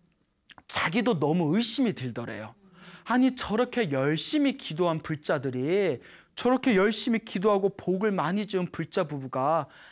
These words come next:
아기를 낳았는데 어떻게 저렇게 아기가 이렇게 세상을 허무하게 떠날 수가 있단 말인가. 그래서 자기가 모시고 있는 기도를 열심히 하신 큰 스님을 찾아가게 됩니다. 그래서 큰 스님한테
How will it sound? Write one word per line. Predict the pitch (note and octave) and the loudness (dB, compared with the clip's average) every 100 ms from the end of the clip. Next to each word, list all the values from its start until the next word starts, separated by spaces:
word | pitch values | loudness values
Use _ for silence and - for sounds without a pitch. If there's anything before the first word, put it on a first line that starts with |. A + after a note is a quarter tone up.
| - | -6
아기를 | C3 E3 B3 A#3 G3+ | -2 0 2 2 4
낳았는데 | D3 C#3 D3 C3+ B2 B2 D3 D3+ D3 _ _ | 2 0 -2 -4 -4 -6 -4 -6 -10 _ _
어떻게 | G#3 A3+ | -6 -4
저렇게 | G#3+ G#3 | -2 -2
아기가 | D3 C#3+ D3 C#3+ C3 | -2 -4 -4 -6 -4
이렇게 | C3 C#3 C3+ | -4 -6 -8
세상을 | - D4 D4 G3+ D#3 | -4 -4 -4 -6 -6
허무하게 | - D#4+ D4+ A3+ D#3+ | -6 -2 -2 -2 -4
떠날 | G#3+ G#3 | -4 -4
수가 | E3+ C#3 B2+ | -6 -6 -8
있단 | - B2+ | -6 -6
말인가. | A2+ G#2 A2 G#2+ A2 B2 A#2+ _ _ - - - | -6 -8 -10 -10 -8 -8 -10 _ _ -18 -18 -10
그래서 | F3 F3+ | -4 -2
자기가 | - - D#3+ G3 F#3+ | 0 -2 -2 0 0
모시고 | C#3 F#3 - A3+ F#3 | 2 2 2 0 0
있는 | C#3 F#3 G#3 - - - _ | 2 2 0 -2 -12 -20 _
기도를 | - G3 G3+ B3 G#3+ D3+ | -2 0 4 4 4 2
열심히 | A#2+ C3+ D#3+ - D4+ C4+ | 0 0 0 2 2 2
하신 | G#3 F#3+ - | 0 -4 -2
큰 | F4+ G#4 | 0 0
스님을 | G#4 D4 D#3+ | 0 0 -2
찾아가게 | - A3 E3 A#2 A#2 | -4 -6 -6 -6 -8
됩니다. | B2 A#2 G#2+ A2 A2+ _ - - - | -8 -8 -8 -10 -10 _ -20 -20 -8
그래서 | D#3+ | -6
큰 | - F4+ | 0 0
스님한테 | F#4 E4 A#3 E3+ C#4 | 2 2 2 2 0